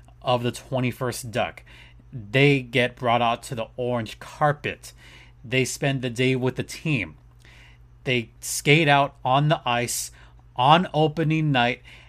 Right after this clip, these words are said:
After the first twenty Ducks are introduced,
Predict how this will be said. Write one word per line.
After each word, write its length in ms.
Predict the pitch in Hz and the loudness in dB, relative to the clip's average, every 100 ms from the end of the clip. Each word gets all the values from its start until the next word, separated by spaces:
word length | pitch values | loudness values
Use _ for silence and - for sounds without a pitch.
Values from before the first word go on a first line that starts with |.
| - | -4
After 300 | 123 147 - | 2 2 2
the 120 | 156 127 | -2 -2
first 380 | 160 180 - - | 0 -2 -4 -16
twenty 720 | - - - 135 165 - 185 | -18 -14 -2 2 2 0 -4
Ducks 640 | 156 123 127 123 - - - - | -2 0 2 2 -4 -10 -8 0
are 220 | 123 117 | 0 0
introduced, 520 | 131 147 113 113 - | -2 -4 -4 -6 -10